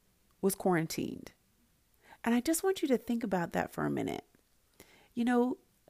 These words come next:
how on earth can the entire world be, uh, on a stay-at-home order, right? At the same time, quarantined at the same time. You know, and when I was talking, we were, we were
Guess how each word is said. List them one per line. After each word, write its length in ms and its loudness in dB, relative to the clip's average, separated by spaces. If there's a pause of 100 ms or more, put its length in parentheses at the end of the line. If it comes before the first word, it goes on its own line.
(200)
how 480 2
on 160 2
earth 400 2
can 200 2
the 160 0
entire 720 0
world 580 0 (760)
be, 480 6 (720)
uh, 220 8
on 180 8
a 60 4
stay-at-home 520 2
order, 400 -2 (680)
right? 320 6
At 120 0
the 80 2
same 280 4
time, 400 -6 (580)
quarantined 920 4
at 120 -2
the 80 -2
same 280 0
time. 440 -6 (560)
You 100 0
know, 80 6
and 180 4
when 120 4
I 80 6
was 120 4
talking, 460 0
we 100 4
were, 240 2
we 140 0
were 300 2